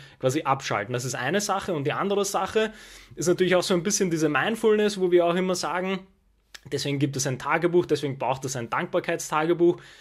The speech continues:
dass ich weiß, wann ich Dinge abschließen kann. Das heißt, wenn meine Arbeit sozusagen vorbei ist, dann kann ich mich, ähm, auf die Bewegung konzentrieren. Und dann macht es vielleicht mehr Sinn, dass ich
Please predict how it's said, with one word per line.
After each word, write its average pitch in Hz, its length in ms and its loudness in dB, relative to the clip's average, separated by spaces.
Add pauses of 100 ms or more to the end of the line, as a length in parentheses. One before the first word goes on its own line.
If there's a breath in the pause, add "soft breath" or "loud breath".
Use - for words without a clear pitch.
(180 loud breath)
dass 139 140 -2
ich 151 220 -2
weiß, 143 420 0
wann 160 320 2
ich 175 320 2 (140)
Dinge 170 340 2
abschließen 147 800 -2 (120)
kann. 120 420 -2
Das 117 160 -8
heißt, 143 340 -2
wenn 214 340 0 (180 loud breath)
meine 139 400 -2
Arbeit 165 420 0
sozusagen 139 460 -2
vorbei 135 540 -2
ist, - 500 2 (420 soft breath)
dann 196 200 0
kann 185 180 -2
ich 185 180 2
mich, 214 360 0 (280 loud breath)
ähm, 165 360 -2 (500)
auf 160 260 0
die 196 160 -2
Bewegung 175 800 4
konzentrieren. 135 800 0
Und 143 300 -2
dann 165 280 2
macht 165 240 -2
es 185 160 2
vielleicht 156 300 -2
mehr 160 200 2
Sinn, 175 220 0
dass 160 180 0
ich 156 200 0